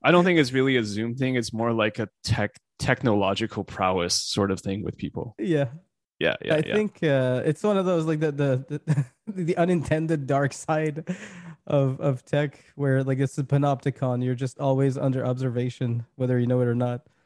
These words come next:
Speaker 1: Yeah, speaking of unintended dark side, this is why it's nice to have a conversation with you today. <laughs> So, Noxious, how are you doing?
Speaker 2: I'm doing well. <laughs> What, what, what are we tackling <laughs> unintended dark sides?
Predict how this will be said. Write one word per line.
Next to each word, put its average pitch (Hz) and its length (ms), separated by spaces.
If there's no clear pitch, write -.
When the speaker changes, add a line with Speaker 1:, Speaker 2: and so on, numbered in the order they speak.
Speaker 1:
Yeah, 101 180
speaking 160 420
of 139 100
unintended 131 460
dark 117 200
side, 98 280
this 117 140
is 113 140
why 110 380
it's - 160
nice 117 200
to 127 60
have 107 80
a 104 60
conversation 113 540
with 98 120
you 98 80
today. - 600
<laughs> - 20
So, - 240
Noxious, 143 640
how 151 80
are 156 120
you 156 100
doing? 147 320
Speaker 2:
I'm 226 160
doing 190 300
well. 147 380
<laughs> - 40
What, 202 400
what, 180 340
what 190 160
are 208 100
we 160 160
tackling 165 760
<laughs> - 680
unintended 156 720
dark 143 280
sides? 127 460